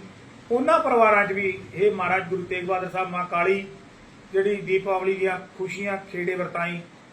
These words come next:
ਉਹਨਾਂ ਪਰਿਵਾਰਾਂ 'ਚ ਵੀ ਤਰੱਕੀਆਂ ਬਖਸ਼ੀ। ਮਾਂ ਲਕਸ਼ਮੀ ਉੱਥੇ ਵਾਸ ਕਰੇ, ਉਹ ਹਮੇਸ਼ਾ ਚੜ੍ਹਦੀ ਕਲਾ 'ਚ ਰਹਿਣ। ਤੇ ਜਿਹੜਿਆਂ ਵਪਾਰੀਆਂ ਤੇ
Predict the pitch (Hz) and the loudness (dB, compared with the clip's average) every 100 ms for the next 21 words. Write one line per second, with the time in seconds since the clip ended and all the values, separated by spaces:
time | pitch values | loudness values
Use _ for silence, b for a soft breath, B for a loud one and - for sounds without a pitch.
0 | - 185 208 196 185 175 175 175 175 - | -20 -6 -4 -4 -4 -4 -4 -6 -8 -8
1 | 175 - 190 185 180 - 180 175 - - | -10 -6 -6 -6 -8 -10 -12 -14 -16 -20
2 | - - - 170 180 180 - 190 185 185 | -20 -20 -8 -4 -4 -4 -8 -6 -6 -6
3 | 180 165 170 - 180 180 175 - - - | -4 -4 -4 -6 -6 -6 -8 -14 -20 -10
4 | 190 180 180 180 202 196 - - 196 180 | -8 -6 -8 -6 -4 -4 -4 -4 -4 -4
5 | 170 160 156 170 180 175 - - - 190 | -2 -2 -2 -4 -4 -10 -18 -20 -8 -4
6 | 190 190 190 214 208 - 175 170 175 170 | 0 0 0 -2 -4 -6 -10 -4 -2 -2
7 | 202 196 196 180 | -4 -2 0 0